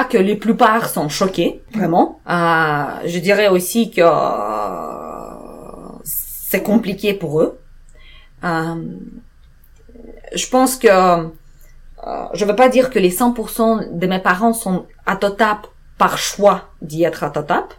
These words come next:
Je suis très honnête sur ça. Euh,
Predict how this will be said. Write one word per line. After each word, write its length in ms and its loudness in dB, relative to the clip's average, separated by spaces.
Je 120 -10
suis 220 -6
très 240 0
honnête 260 0
sur 200 -6
ça. 320 0
Euh, 120 4